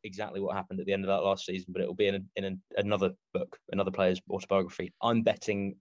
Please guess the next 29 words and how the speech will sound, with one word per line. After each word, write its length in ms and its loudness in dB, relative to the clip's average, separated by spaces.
Charlie 360 4
Austin, 480 -2
maybe. 340 -2
Um, 340 8
but, 220 8
<laughs> 60 2
uh, 760 8
I, 80 4
I 100 0
think 120 -4
that's 140 -8
pretty 100 -4
likely. 260 -6
Um, 640 8
but 120 8
no, 120 8
it 100 8
was 120 2
good 200 6
and, 320 2
and 180 -2
good 180 -2
to 100 -4
hear 160 4
about 320 -2
the, 160 -6
um, 260 -2
you 120 0
know, 120 4